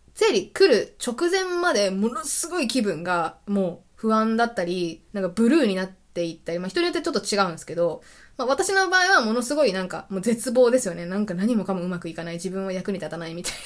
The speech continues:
な。<laughs> もうなんか自己否定に苛まれて、すごく気分が沈んでいくタイプだったみたいなんですが、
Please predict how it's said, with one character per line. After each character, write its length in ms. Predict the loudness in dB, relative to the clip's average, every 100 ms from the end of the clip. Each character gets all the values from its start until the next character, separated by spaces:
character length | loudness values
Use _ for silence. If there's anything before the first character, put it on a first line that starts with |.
| -2
な。 80 | -2 -6 -18 -18
<laughs> 240 | -16 -8
も 80 | -4
う 20 |
な 100 | -4
ん 20 |
か 100 | -6 -12 -14
自 140 | -6 0
己 40 | 0
否 160 | 0 0
定 420 | 4 4 2 0 _ _ -6
に 300 | -4 -4 -6
苛 340 | -2 2 2
ま 140 | 2 0
れ 120 | -2
て、 220 | -4 -4
す 140 | 0 0
ご 100 | 0
く 120 | -2
気 140 | -6
分 140 | -6 -6
が 100 | -6
沈 220 | -6 -6
ん 100 | -6
で 100 | -6
い 60 | -8
く 60 |
タ 120 | -6 -6
イ 80 |
プ 120 | -6 -12
だ 80 |
っ 60 | -14
た 120 | -14 -12
み 120 | -10
た 120 | -12
い 100 | -12
な 120 | -12
ん 220 | -10 -10
で 120 | -8 -8
す 160 | -8
が、 320 | -6 -6 -6